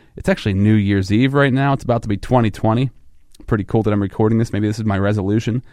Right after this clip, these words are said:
to stop self-sabotaging. But through the month of November, I had all these plans for Lit, and I, I did some stuff, but I didn't do everything that I needed to do.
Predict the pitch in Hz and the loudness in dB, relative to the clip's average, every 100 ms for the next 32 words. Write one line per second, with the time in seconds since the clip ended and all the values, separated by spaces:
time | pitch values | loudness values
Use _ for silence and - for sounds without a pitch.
0 | - - 104 - 104 - 107 - 92 110 | -20 -18 -8 -4 -4 -2 -4 -2 -4 -2
1 | 127 120 135 135 - - - - - 202 | -2 -2 -4 -8 -14 -20 -20 -10 -4 -2
2 | 180 175 170 170 147 165 147 127 120 127 | 2 2 2 2 4 4 4 2 2 2
3 | 127 120 - 131 131 - 113 113 - - | 0 -2 0 0 0 -2 -2 -2 -2 -8
4 | _ _ _ - 113 110 107 170 202 180 | _ _ _ -2 2 4 2 2 2 0
5 | - 180 - - - - - 117 151 180 | 2 2 0 -4 -10 -12 -6 0 4 4
6 | 131 131 113 107 90 82 90 71 62 55 | 4 4 4 0 -2 -4 -6 -8 -12 -12
7 | - | -14